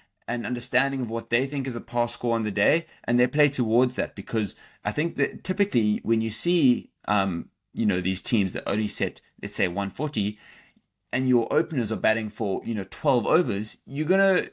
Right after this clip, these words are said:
you're gonna be frustrated with them because they're not batting, but they've stuck to that. They've said runs on the board has been the biggest, you know,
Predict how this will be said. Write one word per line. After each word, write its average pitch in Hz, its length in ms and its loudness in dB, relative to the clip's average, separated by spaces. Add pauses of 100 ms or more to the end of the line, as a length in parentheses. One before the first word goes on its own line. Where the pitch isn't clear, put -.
you're - 100 -12
gonna 180 140 -2
be 170 120 -6
frustrated 220 460 0
with 104 160 -4
them 82 140 -12
because 104 240 -8
they're 117 100 -4
not 135 180 -4
batting, 123 280 0
but - 140 -14
they've 104 160 -6
stuck - 380 -4
to 131 200 -4
that. 95 260 -8 (320)
They've 104 280 0
said 110 320 -2 (300)
runs 120 340 0
on 123 100 2
the 120 80 4
board 104 420 -2
has 101 220 -4
been 101 180 0
the 95 60 -2
biggest, 95 460 -2 (180)
you 90 120 -2
know, 69 140 -6